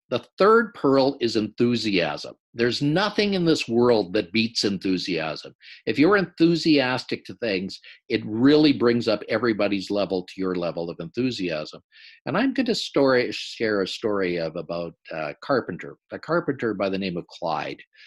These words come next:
who at the end of his day was tired, he is beat up, and he goes to his boss and says,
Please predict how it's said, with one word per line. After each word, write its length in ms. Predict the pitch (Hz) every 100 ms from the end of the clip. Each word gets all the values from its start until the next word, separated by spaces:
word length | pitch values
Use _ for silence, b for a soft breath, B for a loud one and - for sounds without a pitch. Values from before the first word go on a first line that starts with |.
| B B -
who 360 | 139 135 127 - -
at 160 | 151
the 120 | 165 185
end 160 | 208
of 80 | 175
his 140 | 120
day 260 | 87 90 85
was 220 | 80 85
tired, 540 | - - 131 127 120 98
he 80 |
is 120 | 80 82
beat 280 | 95 98
up, 240 | 95 90 -
and 100 | 85
he 60 | 85
goes 260 | 120 139
to 120 | - 113
his 140 | 87
boss 420 | 80 80 80 82
and 120 | 90
says, 380 | 80 82 82 82